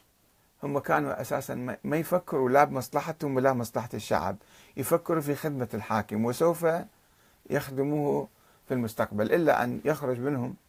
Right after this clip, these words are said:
ثلاث فئة من الناس تفكر، إذا كانوا هم صادقين مع أنفسهم وصادقين في طاعتهم لله تعالى،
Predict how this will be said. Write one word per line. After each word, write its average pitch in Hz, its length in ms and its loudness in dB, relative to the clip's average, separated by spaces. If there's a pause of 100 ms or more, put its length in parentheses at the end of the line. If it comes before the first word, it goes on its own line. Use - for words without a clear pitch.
(420)
ثلاث 110 220 -4
فئة 143 240 2
من 120 180 -2
الناس 104 500 -2
تفكر، 160 440 -2 (580)
إذا 151 160 8
كانوا 131 300 4
هم 123 120 0
صادقين 120 560 0
مع 69 200 -4
أنفسهم 95 480 -10 (540)
وصادقين 123 640 2 (480)
في 127 160 2
طاعتهم 120 560 4
لله 120 240 0
تعالى، 107 540 -4